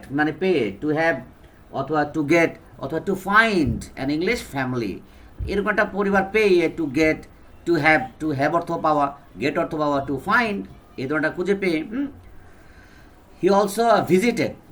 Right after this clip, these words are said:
সে ভ্রমণ, আহ, আহ, দর্শন করলো বা দেখতে গেল, the House of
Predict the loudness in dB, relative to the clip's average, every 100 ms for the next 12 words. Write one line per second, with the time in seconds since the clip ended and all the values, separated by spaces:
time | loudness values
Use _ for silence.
0 | -20 -20 -20 -12 -2 0 0 0 2 2
1 | 2 -2 -4 -4 0 2 4 4 4 4
2 | 2 -2 -2 -2 -2 -4 -2 0 2 2
3 | 2 0 -2 0 0 -2 2 2 4 0
4 | 0 -2